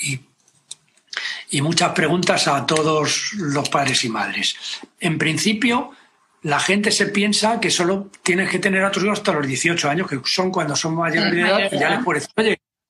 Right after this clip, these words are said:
Speaker 1: par de tu casa". No. Tienes que tenerlos hasta que sean independientes económicamente.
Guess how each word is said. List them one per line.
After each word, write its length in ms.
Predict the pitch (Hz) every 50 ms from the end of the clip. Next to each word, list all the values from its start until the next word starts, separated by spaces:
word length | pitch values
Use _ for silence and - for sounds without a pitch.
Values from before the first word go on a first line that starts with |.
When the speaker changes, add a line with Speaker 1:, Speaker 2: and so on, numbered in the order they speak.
| _ _
Speaker 1:
par 180 | _ 226 226 220
de 80 | 214 214
tu 140 | 214 214
casa". 260 | 208 233 226 202 185 180 160 143
No. 240 | 147 160 139 - - _ _ _ _ - - - - - - - - _
Tienes 260 | - 196 208 214 214
que 100 | - 226
tenerlos 520 | 214 196 190 208 220 220 240 233 226 226 - -
hasta 340 | - 202 165 - - 180 160
que 100 | 139 147
sean 280 | 143 - 214 220 226 226
independientes 960 | 214 196 175 165 151 139 135 143 143 151 175 202 226 247 240 269 214 - -
económicamente. 920 | 165 147 151 147 170 190 214 214 202 160 143 156 156 147 123 - - -